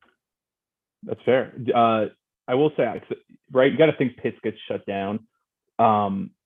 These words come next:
I put a little wager on Tajaé Sharpe first touchdown. Um, who, if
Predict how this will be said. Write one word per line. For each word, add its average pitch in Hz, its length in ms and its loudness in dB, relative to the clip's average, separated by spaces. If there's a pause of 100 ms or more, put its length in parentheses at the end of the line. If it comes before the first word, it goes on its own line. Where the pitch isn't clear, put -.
I 123 80 -4
put - 160 2
a 226 40 4
little 123 200 4
wager 107 460 4
on 95 400 -8
Tajaé 123 420 2 (120)
Sharpe 110 340 2
first 107 300 2
touchdown. 120 460 -6 (640)
Um, 104 520 -2 (800)
who, 202 300 4
if 135 240 6